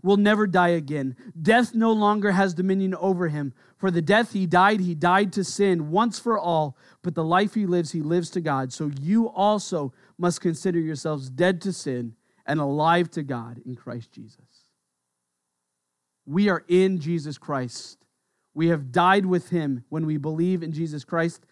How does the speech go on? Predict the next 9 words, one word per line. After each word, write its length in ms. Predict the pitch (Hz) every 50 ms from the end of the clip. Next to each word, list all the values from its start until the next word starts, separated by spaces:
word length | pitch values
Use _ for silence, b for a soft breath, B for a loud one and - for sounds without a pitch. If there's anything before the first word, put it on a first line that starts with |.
| b b b b b
and 140 | 160 170 185
we've 120 | 190 175
been 180 | 151 185 185 180
raised 440 | 180 196 202 208 220 214 175 147
with 240 | 156 151 151 - -
him 160 | 143 135 123
when 140 | 123 135 139
we 100 | 143 139
believe 560 | 135 135 143 143 143 165 170 160 151 131 -